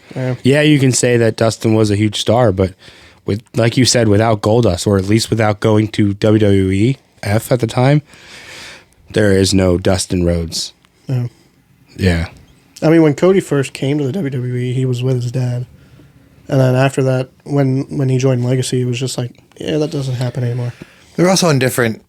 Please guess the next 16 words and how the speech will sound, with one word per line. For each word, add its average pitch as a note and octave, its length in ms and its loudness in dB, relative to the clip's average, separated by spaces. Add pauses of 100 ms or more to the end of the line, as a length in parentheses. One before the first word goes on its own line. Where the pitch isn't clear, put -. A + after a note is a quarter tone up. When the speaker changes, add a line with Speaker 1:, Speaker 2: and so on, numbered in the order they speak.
Speaker 2:
No, A3+ 220 6
he C3 100 4
wasn't F#3+ 200 4
with F#2 80 2
his F2 80 -8
dad. A2+ 200 -6 (680)
Speaker 1:
Hmm? D3+ 100 -6 (340)
Speaker 2:
No, F3 180 2 (420)
he F#3+ 80 0
wasn't A#2+ 180 4
with F#2+ 80 2
his F2+ 120 0
dad. B2+ 260 -2 (420)
Speaker 1:
When D3+ 140 4
he D3 60 4
debuted, D3+ 500 4